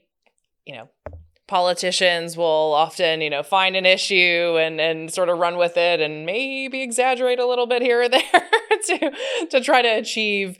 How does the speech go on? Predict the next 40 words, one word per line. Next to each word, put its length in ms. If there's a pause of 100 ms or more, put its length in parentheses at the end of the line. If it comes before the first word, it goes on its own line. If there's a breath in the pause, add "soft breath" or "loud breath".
(320 loud breath)
um, 380
you 120
know, 120
an 100
end 260
that 160
they 400
are, 480
are 220
looking 440 (140)
to, 420 (440 soft breath)
um, 480 (160)
to 140
achieve 380
ultimately. 480
But, 300 (320 loud breath)
uh, 300
you 80
know, 80
it, 200
it, 400
it 160
seems 280
like 160
a 60
lot 180
of 140
those 440 (100)
sort 200
of 80
imposter 840
scams 720
really 400
are 480
the, 300
the 80
key 360
issue 340
here. 380
And, 200